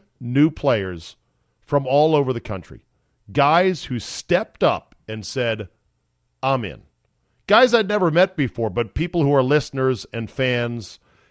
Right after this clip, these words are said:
and follow me on Twitter that jumped in and said, "I'll do this." I, you know, I can't say enough how much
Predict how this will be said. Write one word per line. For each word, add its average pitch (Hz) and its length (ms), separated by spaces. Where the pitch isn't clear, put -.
and 110 200
follow 139 360
me 127 160
on 113 220
Twitter 98 540
that 110 400
jumped 165 420
in 131 220
and 117 160
said, 110 360
"I'll 120 140
do 107 240
this." 73 300
I, 196 200
you 302 160
know, 269 120
I 240 140
can't - 540
say 175 600
enough 139 560
how 127 160
much - 500